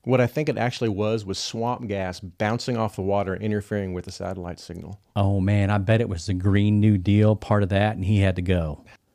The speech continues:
Speaker 2: So you have all this stuff coming out about there's no crack pipes in the smoking kits, none of this, no, no way, Jen Psaki, all the U S A Today, Roy, does everybody, C N N.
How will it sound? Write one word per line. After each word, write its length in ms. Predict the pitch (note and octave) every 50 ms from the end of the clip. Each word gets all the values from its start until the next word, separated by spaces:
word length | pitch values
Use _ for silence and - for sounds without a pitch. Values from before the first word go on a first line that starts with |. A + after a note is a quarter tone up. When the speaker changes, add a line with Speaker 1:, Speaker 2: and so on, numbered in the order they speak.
| _ _ _ _ _ _ _
Speaker 2:
So 120 | - - B2
you 100 | B2 A#2
have 120 | A2 G#2
all 260 | A2 A2+ C#3 E3+ F3
this 180 | E3 D#3+ D3+ -
stuff 320 | - - C3+ B2+ A#2+ -
coming 240 | - B2+ A2+ A2 G#2
out 240 | G2+ G2+ G2+ G2+ G2+
about 280 | F2+ F#2+ F#2 F2+ - -
there's 280 | F#2 F2 E2+ - - _ _ _ _ _
no 240 | G2 G#2+ A#2+ C3+ C3+
crack 380 | - - B2 A2+ A2 G#2+ -
pipes 340 | - A2+ G#2+ G#2 G2 - - - _
in 220 | - A2 A2 G#2+ G2+
the 280 | G2+ G2 F#2+ F2 E2 - _ -
smoking 440 | - - A#2 A2+ G#2+ G#2+ A2+ G#2
kits, 480 | F#2+ - A2+ G#2+ G#2 G#2 G#2 - - -
none 260 | F2+ G2 A#2+ C3 C3
of 100 | A#2+ A2
this, 420 | A2 A2 G#2+ G#2+ G#2+ G#2 G2 - -
no, 360 | G#2 A2 B2 B2+ B2+ B2 B2
no 180 | A#2 A#2+ B2+ B2+
way, 400 | B2+ A2+ A2+ A#2+ A#2+ A#2+ B2 A#2+
Jen 300 | A2 G#2+ A#2 A#2 A#2 A2+
Psaki, 440 | - B2+ A2+ A2 G#2 - G2+ G2 G#2
all 220 | A#2+ C3+ C3+ C3+
the 160 | B2+ B2 A#2
U 160 | A2 A#2 A#2+
S 180 | A#2+ A2+ - -
A 120 | A#2+ A2+
Today, 320 | G#2+ G#2+ G2+ G#2+ A2+ A2+ G#2+
Roy, 280 | G#2 G#2+ G#2+ A2 A2
does 140 | G#2 G2 F#2+
everybody, 420 | G#2 G2+ G2 G2 G2+ G2+ G2+ G2 - _ _ _ _ _ _ _ _ _ _ _
C 240 | - - - A#2 A2+
N 100 | A2 G#2+
N. 260 | G#2 G#2 G#2 G#2+ G#2